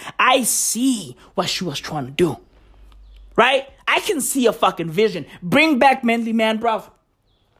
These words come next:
Legit. The type of man who know how to hunt. What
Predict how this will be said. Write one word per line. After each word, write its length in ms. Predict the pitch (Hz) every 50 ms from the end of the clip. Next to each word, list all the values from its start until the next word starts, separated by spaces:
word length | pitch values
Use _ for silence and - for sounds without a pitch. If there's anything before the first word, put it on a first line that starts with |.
| _ - _ _ - -
Legit. 540 | 202 190 - 233 247 254 247 226 - - - _ _ _ _ _ _
The 80 | - 247
type 340 | 247 - - 294 285 - 254
of 80 | 214
man 560 | 214 190 185 190 196 190 185 180 165 160 - - - -
who 180 | - - 202 190
know 300 | 175 160 160 156 156 151
how 220 | 143 - 143 147 147
to 180 | - - 147
hunt. 580 | 127 - - - 143 143 143 135 - - - - _ _ - - _ _ _ _
What 120 | - 719